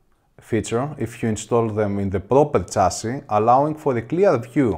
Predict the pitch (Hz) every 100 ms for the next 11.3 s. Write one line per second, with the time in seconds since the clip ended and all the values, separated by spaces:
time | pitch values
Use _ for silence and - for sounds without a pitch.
0 | - 85 95 - 101 80 - - _ -
1 | - _ _ - 101 123 165 151 151 170
2 | 190 - _ _ _ _ _ 123 135 151
3 | 139 160 143 147 160 143 - 101 98 113
4 | 135 - 110 117 104 101 117 156 147 135
5 | 143 - 110 131 131 113 117 131 - 120
6 | 101 101 113 127 - 120 120 120 120 127
7 | 127 120 104 - 123 113 107 117 - 107
8 | 113 - 92 82 - - _ 117 113 127
9 | 120 156 160 160 139 135 139 139 120 123
10 | 123 117 104 - 107 107 113 104 - 104
11 | 101 104 -